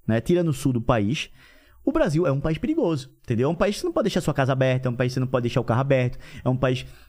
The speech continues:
é, que você não pode vacilar com o celular, entendeu? Ou seja, a chance de você perder algo que você construiu no Brasil é muito alta. É, enquanto outros países, a cultura, o Peru, por exemplo, pô, é América Latina, América do Sul,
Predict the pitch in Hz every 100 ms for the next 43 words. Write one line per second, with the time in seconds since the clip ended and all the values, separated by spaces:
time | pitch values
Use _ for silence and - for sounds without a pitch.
0 | - 135 135 135 151 139 151 131 151 165
1 | 135 135 139 135 143 131 143 170 - 123
2 | 123 127 156 - - - 185 175 175 -
3 | 226 269 208 190 - 180 - 190 143 131
4 | 196 202 - 147 180 139 101 - - 131
5 | 135 135 127 - 127 156 131 113 113 147
6 | 165 - - - 160 151 165 208 196 135
7 | 131 107 - - - - - - 127 127
8 | 170 160 170 175 202 180 175 170 - 175
9 | 160 165 190 190 - - - 143 - 196
10 | - 202 190 - - - - 196 156 160
11 | - 147 131 135 123 - - 151 180 202
12 | 220 247 - 185 175 185 185 - 180 180